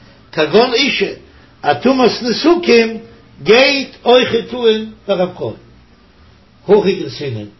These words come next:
אם כן, מה תלמוד לומר איש, ליינין של מטה. איש גייט מע, מע מאט זיין אישה, דער מנהג, וואס שטייט שפעטער.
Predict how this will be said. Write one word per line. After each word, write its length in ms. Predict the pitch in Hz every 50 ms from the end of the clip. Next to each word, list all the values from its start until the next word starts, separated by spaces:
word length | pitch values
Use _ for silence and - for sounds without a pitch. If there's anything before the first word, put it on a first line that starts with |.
| -
אם 260 | 170 180 185 185 175 165 131 117
כן, 240 | 170 175 175 170 160 147 147
מה 240 | 160 165 170 160 151 151 -
תלמוד 360 | 160 160 156 151 147 143 127 117
לומר 340 | 151 160 165 156 139 139 127 120 120 156
איש, 420 | 185 190 214 214 208 - - - - - _ _ _ _ _ _ _ - _ _ - 131
ליינין 560 | 139 139 143 190 220 214 208 190 196 180 -
של 180 | - 180 156
מטה. 380 | 135 135 139 127 110 - - 98 90 - - _ _ _ _ _ _ _ _ _ _ _ _ -
איש 320 | - 202 233 202 180 -
גייט 300 | 170 202 202 202 202 -
מע, 120 | 208 208 196 170 - - -
מע 140 | 165 180 185
מאט 400 | 180 185 196 208 214 208 190 139
זיין 200 | 165 185 185 185
אישה, 600 | 196 202 196 202 185 185 - 247 254 214 143 123 120 - - _ _ _ _ _ - 117 127
דער 160 | 135 165 170
מנהג, 380 | 170 196 233 233 214 202 196 -
וואס 120 | 180 180
שטייט 320 | 175 - 202 185 180 175 - - - - -
שפעטער. 460 | - - 185 180 165 - - 123 113